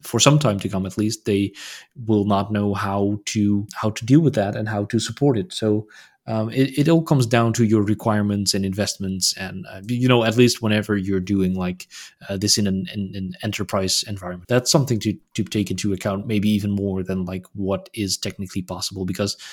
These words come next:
I think at the end of the day, um, all the, um, app making platforms, frameworks can do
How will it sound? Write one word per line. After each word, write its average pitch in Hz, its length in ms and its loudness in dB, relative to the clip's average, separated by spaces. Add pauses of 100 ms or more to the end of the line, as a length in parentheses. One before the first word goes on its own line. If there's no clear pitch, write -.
(200)
I 120 60 -2
think 139 160 6
at 120 120 4
the 117 120 8
end 107 140 6
of 104 80 -2
the 110 80 -2
day, 98 400 2 (160)
um, 95 420 -6
all 98 220 0
the, 92 340 -2 (240)
um, 92 320 -10 (140)
app 98 280 -8
making 95 540 -2
platforms, 92 640 -6
frameworks 92 720 -6
can 98 420 -6 (180)
do 92 300 0